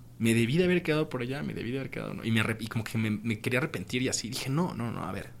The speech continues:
aguanta, a ver, espera". Y este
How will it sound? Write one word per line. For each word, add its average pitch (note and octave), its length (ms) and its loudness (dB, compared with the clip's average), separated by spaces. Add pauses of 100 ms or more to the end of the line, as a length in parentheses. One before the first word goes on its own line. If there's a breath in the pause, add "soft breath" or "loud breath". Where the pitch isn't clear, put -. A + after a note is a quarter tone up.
aguanta, F#2 340 -4 (180)
a - 60 -6
ver, - 160 -6 (480 loud breath)
espera". - 380 0 (1160 loud breath)
Y E3 240 8
este F3 360 4